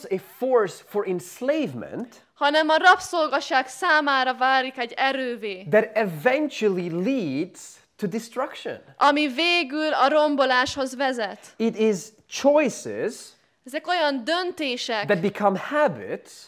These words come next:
Speaker 2: amik szokásokká
Speaker 1: that
Speaker 2: válnak,
Speaker 1: become so destructive,
Speaker 2: amelyek annyira rombolóak,
Speaker 1: that they are actually an attack on the will itself.
Speaker 2: hogy magát az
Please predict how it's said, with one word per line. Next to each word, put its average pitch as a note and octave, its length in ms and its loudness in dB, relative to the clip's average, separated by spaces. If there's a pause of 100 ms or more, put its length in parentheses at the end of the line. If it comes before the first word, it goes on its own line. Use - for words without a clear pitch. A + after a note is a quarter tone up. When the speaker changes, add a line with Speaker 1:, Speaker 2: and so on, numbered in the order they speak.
Speaker 2:
amik B3+ 480 -4
szokásokká C#4 1080 -2
Speaker 1:
that A#3 220 -4
Speaker 2:
válnak, G#3 200 2
Speaker 1:
become G3 340 -2
so A#3+ 360 2
destructive, A3+ 960 -2 (280)
Speaker 2:
amelyek C#4 500 2
annyira D4 720 -2 (320)
rombolóak, B3+ 1040 0
Speaker 1:
that E3+ 160 0
they G3+ 140 2
are F#3+ 220 4
actually A#3 600 0
an C#3+ 140 -4
attack A3+ 720 0
on D3+ 220 -6
the C3 100 -6
will E3+ 680 -4
itself. - 720 -12 (380)
Speaker 2:
hogy C#4 300 0
magát D4+ 480 6
az C4+ 200 -4